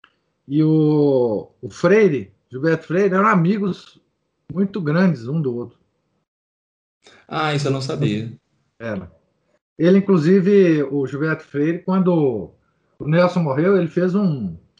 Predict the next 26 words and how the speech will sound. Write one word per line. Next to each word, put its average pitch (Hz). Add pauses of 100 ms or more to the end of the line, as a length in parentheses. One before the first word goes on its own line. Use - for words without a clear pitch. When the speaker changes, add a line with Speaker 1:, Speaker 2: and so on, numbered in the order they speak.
(300)
Speaker 1:
um 139
discurso, 139
um, 117 (420)
publicou 143
artigos 156
sobre 120
o 113
Nelson, 135
ele 131
admirava 143
demais 139
o 127
Nelson, 127
né? 127 (360)
Os 131
dois 175
eram 196
muito 175
chegados 160
um 139
ao 107
outro. 101 (1000)
Speaker 2:
Hum, 117
olha, 104
gente, 98
ó. 113